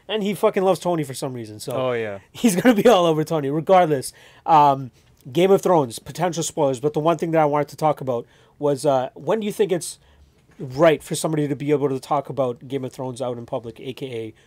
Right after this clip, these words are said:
Speaker 1: post about it on
Speaker 2: Oh.
Speaker 1: social media or anything like that? What's
Speaker 2: I'd
Speaker 1: your, what's
Speaker 2: say
Speaker 1: your, what's your
Speaker 2: I go with, like, two days. So if
Speaker 1: Two
Speaker 2: it's
Speaker 1: days?
Speaker 2: Sunday, like, by Tuesday, spoilers are gonna be out, and you gotta anticipate that.
Speaker 1: So, you're, like, if you were active on social media, which you're obviously
Speaker 2: Mm,
Speaker 1: not,
Speaker 2: hell no,
Speaker 1: you
Speaker 2: yeah.
Speaker 1: would feel comfortable on Tuesday of,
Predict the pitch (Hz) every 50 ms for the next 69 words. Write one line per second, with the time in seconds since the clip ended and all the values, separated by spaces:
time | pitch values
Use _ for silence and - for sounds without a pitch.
0 | _ _ _ - 156 143 - 143 139 131 127 123 127 160 151 147 139 123 117 127
1 | 123 120 120 120 117 117 117 - 131 117 113 110 - - 104 - _ _ _ _
2 | _ - 160 - - 208 175 180 180 175 170 - 147 160 165 - - 170 160 151
3 | 139 - _ _ _ _ _ _ _ - 156 170 175 214 208 185 160 - 180 156
4 | - - - 151 139 131 120 123 131 135 - - - - - 156 143 127 160 151
5 | 151 165 160 156 160 156 170 170 175 180 165 147 139 123 131 135 131 131 - 156
6 | 147 143 131 123 139 131 127 113 - - - 127 120 117 117 113 104 113 117 110
7 | 117 113 110 117 117 117 120 120 120 123 120 127 120 117 117 113 110 120 113 107
8 | 117 - 120 117 - - 120 120 120 - - - - - - 180 160 151 151 147
9 | 147 147 147 180 170 160 156 - - 151 151 170 160 147 151 151 147 143 139 131
10 | 131 127 - - 135 120 131 131 127 - - 131 127 - - 120 117 117 113 113
11 | 110 104 113 110 - - - - - 120 110 107 107 110 101 107 - - - 113
12 | 113 127 143 147 127 117 107 107 104 101 98 98 98 98 101 143 160 170 156 143
13 | - 165 156 147 151 156 147 - - - 143 131 131 131 127 127 123 - - 160
14 | 143 131 - 139 127 123 120 117 110 110 - - - _